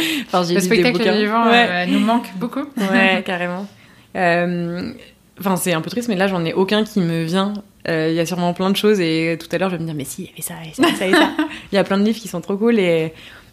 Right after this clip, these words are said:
Speaker 1: et, et je pense que, ouais, en fait, euh, j'ai,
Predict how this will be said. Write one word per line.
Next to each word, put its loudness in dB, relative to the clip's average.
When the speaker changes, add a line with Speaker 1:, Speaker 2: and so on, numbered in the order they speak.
Speaker 1:
et, 0
et -2
je -10
pense -6
que, -4
ouais, 4
en -2
fait, -4
euh, 2
j'ai, -4